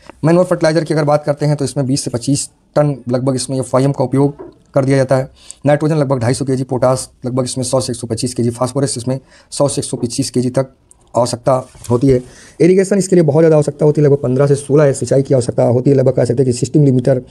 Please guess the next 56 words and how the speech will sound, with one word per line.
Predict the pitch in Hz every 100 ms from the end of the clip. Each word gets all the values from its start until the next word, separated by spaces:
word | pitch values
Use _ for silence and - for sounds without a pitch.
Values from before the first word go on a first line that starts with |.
| - - - - -
उम, | 127 123
जल | 113 151
की | 147
आवश्यकता, | 131 127 135 135 123 -
उम, | 104 104 98 90 87 - - -
इसमें | 107 120
हंड्रेड | 143 185
सेंटीमीटर | 160 139 139 120 123 127 123
के | 131
लगभग | 123 123
जल | 131
की | 131
आवश्यकता | 120 - 127
इसमें | 120 120
होती | 120
है। | 123
इंटरकल्चर, | 127 135 139 143
जियो | 143 - _ 127 127
बिडिंग, | 135 139 143 - - -
इसमें | 147 156
खरपतवार | - - 147
नियंत्रण | 143 131 139
बहुत | 135 127
ज़्यादा | 135
ज़रूरी | 131 123 123
है। | 127 135 - - - _ _ -
बुआई | 113 131 156
के | 160
तीन | 143 147
से | 147
चार | - 131
दिन, | 143 147
तीन | - - - 156
से | 147
चार | 131 139 -
सप्ताह | - 127 139
बाद | 143 135 - _ - - -
इसमें | - 143
आप, | 139 131 - _
अ, | 123 113 104 107
निकाई | 120 143
गुड़ाई | 139 135
कर | 135
सकते | 139 - 131
हैं, | 127
या | 131
बुआई | 135 139 139
के | 143
दूसरे | 127 120
तीसरे | 131 127
सप्ताह | 139 117 131 123
से | 131
भी | 127
बाद | 127 127
उसमें | 120 131
आप, | 123 -